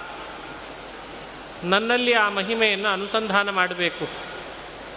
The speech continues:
ಅದನ್ನು ತಿಳಿಸ್ತಾ ಬಂದ. "ನನ್ನನ್ನು ಅವ್ಯಕ್ತ ಅಂತ ಕರೀತಾರೆ, ನನ್ನನ್ನು ಅಕ್ಷರ ಅಂತ ತಿಳಿ."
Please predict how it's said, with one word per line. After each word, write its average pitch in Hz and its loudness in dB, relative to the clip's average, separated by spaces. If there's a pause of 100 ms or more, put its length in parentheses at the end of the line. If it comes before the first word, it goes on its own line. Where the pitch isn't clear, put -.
(1200)
ಅದನ್ನು 220 4
ತಿಳಿಸ್ತಾ 208 4
ಬಂದ. 185 0 (2500)
"ನನ್ನನ್ನು 226 4
ಅವ್ಯಕ್ತ 220 4
ಅಂತ 190 4
ಕರೀತಾರೆ, 180 4 (1200)
ನನ್ನನ್ನು 220 4
ಅಕ್ಷರ 226 2
ಅಂತ 190 2
ತಿಳಿ." 185 2